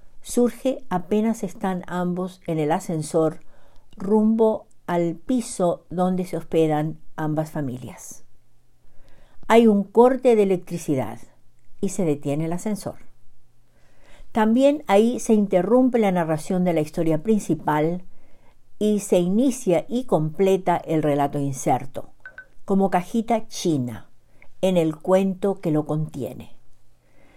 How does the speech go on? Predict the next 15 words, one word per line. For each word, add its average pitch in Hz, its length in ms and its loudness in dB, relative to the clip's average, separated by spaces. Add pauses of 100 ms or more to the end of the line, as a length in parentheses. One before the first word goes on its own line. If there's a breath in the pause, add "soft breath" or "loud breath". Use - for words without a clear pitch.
(220 soft breath)
También 240 600 4
contado 165 460 0
en 165 120 -2
tercera 180 460 -2
persona, 208 640 0 (380 soft breath)
con 170 240 0
narrador 156 440 2
omnisciente, 190 840 0 (460 soft breath)
este 233 480 2
es 190 160 -4
un 202 100 0
relato 180 420 2
que 180 100 -4
tiene 190 280 -2
lugar 175 400 0